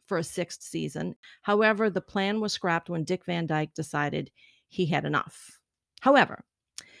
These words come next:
this contradicts Carl Reiner, who is on record saying that it was his decision to end the series and his alone. He made it clear he would not be returning as producer after the fifth season,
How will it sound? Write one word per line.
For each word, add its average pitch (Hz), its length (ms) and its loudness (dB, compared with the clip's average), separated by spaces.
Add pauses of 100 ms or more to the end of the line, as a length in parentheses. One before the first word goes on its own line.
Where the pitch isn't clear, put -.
(160)
this 233 160 8
contradicts 208 760 -2
Carl 160 400 0
Reiner, 214 480 -2 (300)
who 196 120 6
is 180 140 2
on 165 160 -2
record 156 360 -4
saying 156 320 -6
that - 180 -4 (240)
it - 60 -2
was - 140 -4
his 370 240 4
decision 147 600 -4
to - 140 -8
end 156 200 0
the 160 60 -2
series 151 440 -4
and 151 140 -4
his 160 160 0
alone. 160 480 -2 (140)
He 233 120 2
made 202 220 4
it 175 80 -6
clear 175 220 2
he 170 120 2
would 160 140 0
not 156 200 0
be 156 120 -2
returning 151 560 -2
as - 80 -8
producer 240 540 2
after 214 260 2
the 208 80 -2
fifth 202 280 -2
season, 185 440 2